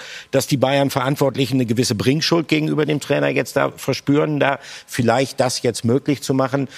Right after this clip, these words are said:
Die andere Ebene, ähm, wird allerdings, äh, problematisch werden, wenn sich tatsächlich diese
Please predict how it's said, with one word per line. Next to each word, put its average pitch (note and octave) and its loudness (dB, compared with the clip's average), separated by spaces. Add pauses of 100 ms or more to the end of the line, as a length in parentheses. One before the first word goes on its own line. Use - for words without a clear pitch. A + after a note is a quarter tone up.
(600)
Die - -4
andere E3 2
Ebene, D3+ 2
ähm, C#3 2 (160)
wird C3 -2
allerdings, C3 0
äh, B2 0
problematisch A#2 0
werden, G#2 0
wenn A#2+ 0
sich A2 -2
tatsächlich A2+ -2
diese A2+ 0